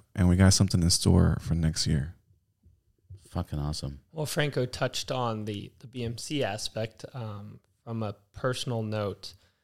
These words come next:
Speaker 3: if there's something you're passionate about, um, I think giving back to the community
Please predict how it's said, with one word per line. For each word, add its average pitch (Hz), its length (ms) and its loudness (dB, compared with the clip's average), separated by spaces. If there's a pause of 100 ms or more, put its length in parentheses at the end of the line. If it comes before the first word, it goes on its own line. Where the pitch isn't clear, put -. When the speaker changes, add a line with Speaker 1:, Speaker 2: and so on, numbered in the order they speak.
(260)
Speaker 3:
if 127 120 -8
there's 151 180 -2
something 143 340 -2
you're 123 100 -4
passionate 117 560 -6
about, 101 420 -2 (160)
um, 110 520 -10 (300)
I 127 100 -4
think 135 200 -4
giving 120 300 -2
back 101 300 0
to - 100 -8
the 117 100 -6
community 113 1160 -6